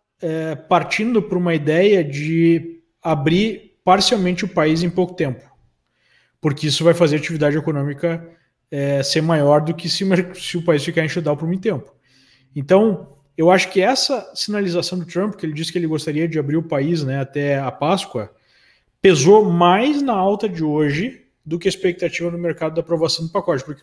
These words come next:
novamente, como eu falei, o Fed pode ajudar muito a evitar um colapso dos mercados, especialmente como comprador de tudo, né, comprador de, de última instância,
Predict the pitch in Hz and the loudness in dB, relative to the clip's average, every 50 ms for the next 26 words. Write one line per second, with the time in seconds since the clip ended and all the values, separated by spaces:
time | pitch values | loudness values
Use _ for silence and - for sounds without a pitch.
0 | _ _ - 151 156 185 185 190 185 180 - 196 190 180 - 214 202 170 147 131 | _ _ -6 -2 0 0 2 2 0 0 0 -2 -2 0 0 2 2 2 2 0
1 | 113 - - _ _ _ _ _ _ _ _ _ _ _ _ _ - 131 - - | -2 -6 -10 _ _ _ _ _ _ _ _ _ _ _ _ _ -12 -4 2 4
2 | 185 208 214 214 - - 185 170 160 156 165 156 170 165 165 156 151 160 185 220 | 6 6 6 4 4 2 4 4 4 2 4 4 4 4 4 2 2 2 2 2
3 | 240 208 - 160 143 135 131 - 151 160 160 160 160 147 151 147 - 156 147 143 | 0 0 0 0 0 0 -2 -4 -4 -4 -2 -2 0 -2 -2 -2 -6 -10 -8 -6
4 | 143 139 127 127 - 156 175 202 196 160 131 113 - 160 147 - 165 156 156 - | -4 -4 -4 -4 -4 -4 -2 -2 -2 -2 -4 -4 -4 -6 -4 -4 -4 -4 -6 -4
5 | - 175 160 151 - 160 156 151 156 147 143 151 156 156 151 139 - 160 175 208 | -4 -4 -4 -4 -4 -4 -2 0 0 0 0 0 0 0 -4 -4 -4 -4 -2 -2
6 | 190 151 139 131 135 135 139 131 139 139 143 156 147 139 - - 135 135 143 143 | -2 -2 -2 -2 -2 -4 -4 -4 -4 -2 -2 -2 -2 -4 -8 -6 -4 -4 -4 -4
7 | - 160 147 135 127 - - 147 180 220 208 - - 123 | -4 -4 -4 -4 -4 -4 -4 -4 -2 -2 -2 -4 -6 -10